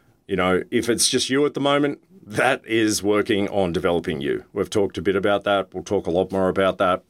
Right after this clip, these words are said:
as we give you more sort of personal leadership, um, uh, traits and attributes and things that you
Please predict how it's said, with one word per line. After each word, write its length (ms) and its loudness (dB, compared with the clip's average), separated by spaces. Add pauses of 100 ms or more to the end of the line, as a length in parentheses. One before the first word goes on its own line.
as 200 -2
we 80 -2
give 200 -4
you 80 2
more 360 2
sort 160 -4
of 80 -6
personal 380 0
leadership, 560 0 (540)
um, 600 -2 (520)
uh, 440 -10 (180)
traits 460 0
and 100 -2
attributes 560 0
and 120 -4
things 280 2
that 140 0
you 440 0